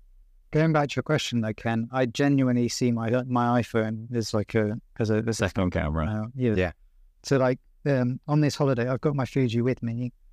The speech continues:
Speaker 1: and I'll have it around. But, like, if we're at the beach, I just, like, my iPhone just becomes, like, the camera, 'cause I don't, I know I can drop it in the water and it'll be fine, and I know that
Speaker 3: <laughs>
Speaker 1: it will get, it,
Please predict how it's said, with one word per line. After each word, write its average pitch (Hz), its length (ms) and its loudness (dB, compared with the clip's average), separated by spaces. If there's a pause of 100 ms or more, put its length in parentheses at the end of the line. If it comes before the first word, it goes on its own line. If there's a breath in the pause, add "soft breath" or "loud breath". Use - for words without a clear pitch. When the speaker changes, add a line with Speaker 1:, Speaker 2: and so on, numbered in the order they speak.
(280)
Speaker 1:
and 123 80 2
I'll 120 100 2
have 131 160 0
it 131 120 0
around. 120 600 -2
But, 120 160 0
like, 120 220 -2 (180)
if - 160 -4
we're 147 120 4
at 131 80 0
the 131 80 0
beach, - 520 0 (420)
I 127 120 4
just, 120 260 0 (140)
like, 120 180 0
my 127 320 2
iPhone 110 320 -2
just 110 180 -6
becomes, 110 760 -4
like, 117 260 -4
the 123 80 -6
camera, 117 340 -2
'cause 123 140 -2
I 139 60 2
don't, 165 280 2
I 139 80 0
know 143 220 4
I 135 60 2
can 123 160 0
drop 135 240 0
it 123 100 -6
in 117 80 -4
the 113 60 -2
water 123 360 0
and 101 120 -4
it'll 120 120 -8
be 110 100 -2
fine, 131 580 -2
and 120 100 2
I 117 60 0
know 123 320 2
that 117 220 -2 (100)
Speaker 3:
<laughs> - 100 -20
Speaker 1:
it 131 160 2
will 117 140 2
get, 143 160 -4
it, 120 140 -2